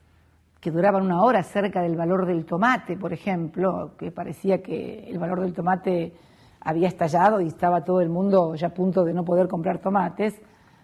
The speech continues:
Eh, hoy la inflación y la variación de precios es constante en los alimentos y es una inflación que yo creo que debe estar superando el cincuenta por ciento, más allá de las mediciones.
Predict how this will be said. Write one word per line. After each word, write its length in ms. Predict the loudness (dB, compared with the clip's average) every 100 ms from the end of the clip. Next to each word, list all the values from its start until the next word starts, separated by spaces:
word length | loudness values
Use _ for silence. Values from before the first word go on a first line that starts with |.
| _ _
Eh, 220 | -8 -6 0
hoy 220 | 2 4
la 60 | 2
inflación 720 | 0 -4 0 2 2 0 -4
y 100 | -4
la 80 | -4
variación 440 | -2 -6 -6 -4 -2
de 100 | -2
precios 640 | -2 -4 -4 -6 -6 -12 _ _ _
es 100 | -14
constante 800 | -14 -2 0 0 -6 -8 -8 -8
en 80 | -10
los 140 | -6
alimentos 540 | -6 -4 -2 -4 -4
y 40 | -8
es 120 | -8
una 100 | -10
inflación 720 | -10 -10 -6 -2 -2 -2 -8 _ _ _ _
que 120 | -10 -4
yo 160 | -4
creo 280 | 0 0 0
que 120 | -2
debe 80 | -10
estar 180 | -10 -12
superando 380 | -12 -10 -10 -10
el 80 |
cincuenta 420 | -12 -16 -14 -12 -12
por 140 | -14
ciento, 560 | -4 -2 -2 -8 -12 -14 _
más 180 | -14 -10
allá 160 | -8 -6
de 60 |
las 100 | -6
mediciones. 560 | -8 -12 -4 -2 -2